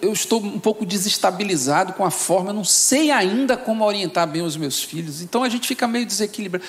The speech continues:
A gente precisa entender que Deus cuida de nós, que Jesus nos ama, que Jesus nos direciona. De nada nós temos falta nesse sentido, né? Então, irmãos,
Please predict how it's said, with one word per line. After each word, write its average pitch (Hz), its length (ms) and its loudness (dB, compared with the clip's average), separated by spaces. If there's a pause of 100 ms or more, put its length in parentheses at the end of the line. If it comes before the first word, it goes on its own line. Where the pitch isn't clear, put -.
(120)
A 220 100 2
gente 233 120 0
precisa 226 340 -2
entender 220 420 -2
que 185 100 -8
Deus 165 260 -2
cuida 165 240 -2
de 165 140 -4
nós, 156 260 0
que 180 100 -10
Jesus 151 320 -6
nos 160 280 -2
ama, 165 260 2 (340)
que - 60 -6
Jesus 160 360 0
nos 160 160 -2
direciona. 160 880 -2 (200)
De 180 160 -4
nada 185 280 0
nós 196 220 -2
temos 185 320 -4
falta 165 440 -2
nesse 165 200 -4
sentido, 190 600 -4
né? 170 220 -4 (1900)
Então, 320 380 2
irmãos, 160 640 -2